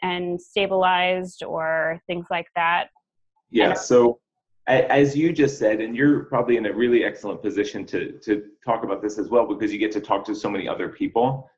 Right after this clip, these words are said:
Speaker 2: And, uh, you know, I, I talk to others as well, but really everything, everything in life gets better. And it's almost impossible to try to explain <laughs> to people. And I actually have stopped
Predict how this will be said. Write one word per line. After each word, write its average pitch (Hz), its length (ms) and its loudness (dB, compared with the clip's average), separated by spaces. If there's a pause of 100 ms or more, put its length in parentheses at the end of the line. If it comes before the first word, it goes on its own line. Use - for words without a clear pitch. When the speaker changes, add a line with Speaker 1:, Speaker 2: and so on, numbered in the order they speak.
(140)
Speaker 2:
And, 98 140 -2
uh, 101 240 2
you 120 80 2
know, 113 120 4
I, 107 280 -2
I 107 120 2
talk 107 260 -2
to 135 80 0
others 98 260 -2
as 95 120 -8
well, 107 300 0 (380)
but 110 140 0 (680)
really 165 520 2
everything, 110 760 -4
everything 156 380 4
in 131 100 0
life 104 220 -2
gets 107 180 -4
better. - 380 -4 (240)
And 123 140 0
it's - 520 -6
almost 147 460 2
impossible 117 600 0
to - 120 -14
try 104 200 -4
to 104 100 2
explain 104 580 -2 (120)
<laughs> - 120 -18
to 170 100 0
people. 147 580 2
And 113 120 0
I 107 120 2
actually 123 480 0
have 117 220 -4
stopped - 520 -2